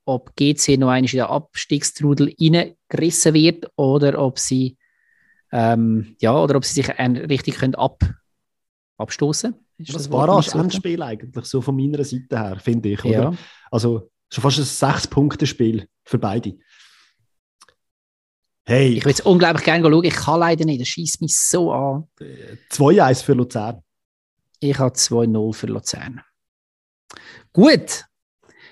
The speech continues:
Speaker 1: Dann haben wir es wieder. Buchhaltung ist gemacht. Alle Spiele haben wir besprochen. Thema haben wir durch.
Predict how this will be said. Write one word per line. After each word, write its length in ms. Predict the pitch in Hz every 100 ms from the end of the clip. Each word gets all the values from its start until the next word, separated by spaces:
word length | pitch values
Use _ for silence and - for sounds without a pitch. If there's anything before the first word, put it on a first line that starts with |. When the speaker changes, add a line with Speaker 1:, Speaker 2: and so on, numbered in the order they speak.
| _ _
Speaker 1:
Dann 100 | 135
haben 140 | 147
wir 80 | 226
es 80 | 214
wieder. 260 | 208 117 101 -
Buchhaltung 400 | 175 180 185 170
ist 160 | 160 -
gemacht. 500 | 175 220 - - - _ _ _
Alle 260 | 170 160 160
Spiele 300 | 170 160 156
haben 100 | 156
wir 80 |
besprochen. 680 | 143 - 160 175 170 190 202 - _ _ _
Thema 300 | - 165 175
haben 100 | 170
wir 80 | 175
durch. 280 | 170 170